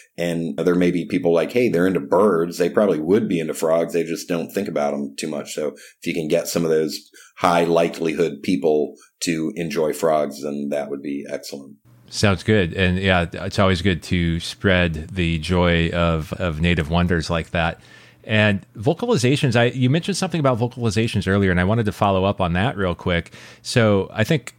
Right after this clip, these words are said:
Speaker 2: many people are used to hearing a single type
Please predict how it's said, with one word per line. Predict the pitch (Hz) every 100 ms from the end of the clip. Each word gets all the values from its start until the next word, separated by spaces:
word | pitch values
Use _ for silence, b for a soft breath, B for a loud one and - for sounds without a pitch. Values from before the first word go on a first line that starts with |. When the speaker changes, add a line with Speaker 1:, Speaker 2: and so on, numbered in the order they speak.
| _
Speaker 2:
many | 123 127 160
people | 135 127 117
are | 110 104
used | 98 104 - -
to |
hearing | 98 101 101 95 95 90 87 - b b b b -
a | 95 95 92 87 87 - _
single | - - 123 107
type | - 92 85